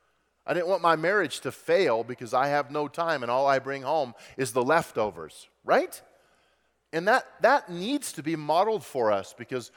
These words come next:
we're not very good at it. And I'm not saying I was good at it. I'm just saying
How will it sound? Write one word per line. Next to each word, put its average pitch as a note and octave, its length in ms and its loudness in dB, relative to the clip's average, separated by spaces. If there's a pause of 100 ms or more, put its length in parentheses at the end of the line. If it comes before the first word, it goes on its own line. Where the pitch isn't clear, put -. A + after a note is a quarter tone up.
(140)
we're D#3 140 2
not F3+ 240 2
very F#3+ 180 2
good E3 300 -4
at F2 180 0
it. E2 100 -12
And A2 120 -4
I'm G#3+ 140 2
not G#3+ 180 0
saying G#3 260 -2
I B3 120 2
was B2+ 180 -4
good G2+ 240 -6
at E2+ 160 -4
it. D#2 100 -10
I'm E3+ 140 -2
just E3 240 -10
saying E3+ 400 0